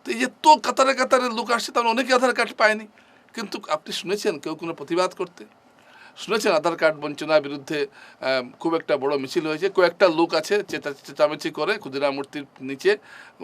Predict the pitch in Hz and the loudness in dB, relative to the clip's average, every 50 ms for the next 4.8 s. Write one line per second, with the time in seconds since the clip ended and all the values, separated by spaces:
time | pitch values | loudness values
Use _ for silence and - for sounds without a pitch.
0 | 147 147 151 160 160 - - 180 165 151 160 151 - 156 151 143 - 143 135 - | -2 2 2 2 2 2 0 -2 -2 -2 -4 -6 -6 -6 -6 -6 -8 -8 -4 0
1 | 156 147 135 131 143 139 - - 143 156 160 170 175 208 220 214 196 196 190 - | 0 0 0 -2 -4 -6 -6 -8 -6 -4 -2 -2 -2 -2 0 4 6 6 6 4
2 | - - - - - - 214 233 220 160 151 165 170 175 170 160 156 160 160 160 | 0 -8 -20 -18 -6 -2 -2 -2 0 2 4 6 8 8 8 6 4 0 -2 -2
3 | 156 147 156 143 143 143 147 143 135 135 147 135 147 135 127 127 - - 151 151 | -2 -2 -4 -2 -2 0 0 0 0 -2 -2 0 2 2 2 2 0 -4 -10 -10
4 | 139 - - 131 - 156 160 139 160 156 147 143 139 143 139 131 | -10 -12 -12 -8 -8 -6 -6 -2 -2 -2 0 2 2 4 4 2